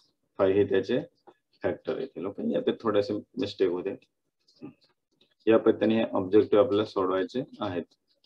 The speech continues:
Board परीक्षेसाठी चार मार्काला compulsory objective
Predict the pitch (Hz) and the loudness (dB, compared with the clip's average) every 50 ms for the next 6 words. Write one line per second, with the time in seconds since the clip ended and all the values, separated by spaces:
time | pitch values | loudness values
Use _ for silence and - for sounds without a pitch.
0 | _ - - 92 101 104 104 104 101 - 101 101 101 - - - 101 - 110 104 | _ -6 0 4 6 6 6 6 4 2 2 2 2 0 -2 -2 0 0 0 -2
1 | - - 104 98 98 95 101 98 98 95 - - 101 107 104 104 101 90 87 85 | 0 2 4 4 4 4 4 2 2 0 0 -2 -2 0 0 0 0 0 0 -2
2 | 92 87 98 95 95 90 82 82 82 90 - - _ - 113 123 | -2 -2 0 0 0 0 -2 -2 -4 -6 -8 -6 _ -4 -4 -4